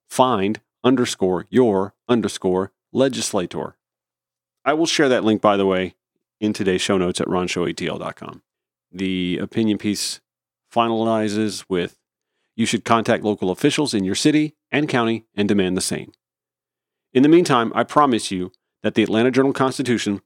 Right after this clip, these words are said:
will remain focused on this issue. You can expect us to report on action in the legislature and to ask questions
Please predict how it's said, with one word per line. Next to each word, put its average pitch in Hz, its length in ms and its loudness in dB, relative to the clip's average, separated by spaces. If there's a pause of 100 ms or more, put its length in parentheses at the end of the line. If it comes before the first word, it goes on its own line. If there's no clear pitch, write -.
will 113 160 2
remain 135 260 4
focused 101 400 -4
on 90 140 -2
this - 160 -8
issue. - 260 -6 (400)
You 104 120 -4
can 104 100 0
expect 107 380 -2
us 107 100 -4
to 104 100 -4
report 98 280 -2
on 92 200 -2
action 127 440 -2
in 104 200 0
the 143 100 2
legislature 104 760 -2 (280)
and 110 120 -4
to 101 120 0
ask 85 180 -4
questions 113 440 0